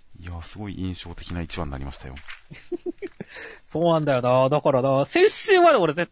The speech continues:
Speaker 2: 対アデゴレオさん死ぬと思ってたんだけどさ。
Speaker 1: はいはいはい。
Speaker 2: <laughs> 今週ここまで凄まじいと、まあ、逆に死なない気がしてきたよっていう。
Speaker 1: <laughs> もう勝っちゃいますか？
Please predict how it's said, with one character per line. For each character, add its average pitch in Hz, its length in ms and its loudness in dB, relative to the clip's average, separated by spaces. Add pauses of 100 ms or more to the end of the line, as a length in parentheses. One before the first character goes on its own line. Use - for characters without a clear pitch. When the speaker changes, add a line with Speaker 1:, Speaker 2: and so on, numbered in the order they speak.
Speaker 2:
対 247 120 4
ア 226 60 4
デ 226 60 2
ゴ 240 140 2
レ - 20 4
オ 175 40 -2
さ 135 100 0
ん - 20 -2
死 - 160 -8
ぬ 240 100 2
と 381 100 4
思 247 100 4
っ - 40 4
て - 60 -18
た 135 120 2
ん 107 40 -6
だ 92 80 -10
け 90 80 -16
ど 82 80 -16
さ。 95 260 -10 (260)
Speaker 1:
は - 80 -2
い - 0 -
は 76 80 0
い - 20 -6
は - 60 -6
い。 - 20 -8 (220)
Speaker 2:
<laughs> - 120 -10
今 320 160 4
週 330 180 0
こ - 140 2
こ 359 100 4
ま 359 100 6
で 202 60 2
凄 - 220 -2
ま 190 140 4
じ 175 120 -2
い 156 60 0
と、 101 340 -12
ま 214 100 2
あ、 151 40 2
逆 185 300 0
に 269 80 -4
死 - 100 -10
な 233 80 4
な 226 80 2
い 214 60 2
気 240 100 -10
が 202 80 -2
し - 60 -10
て - 80 -6
き - 40 -16
た 208 60 -14
よ 180 80 -14
っ - 140 -20
て 196 80 -20
い - 40 -20
う。 - 60 -20 (480)
Speaker 1:
<laughs> - 500 -12
も 95 100 -2
う - 20 -16
勝 127 100 -2
っ - 40 0
ち - 80 -6
ゃ - 40 0
い - 20 0
ま 69 60 -6
す - 80 -8
か？ - 220 0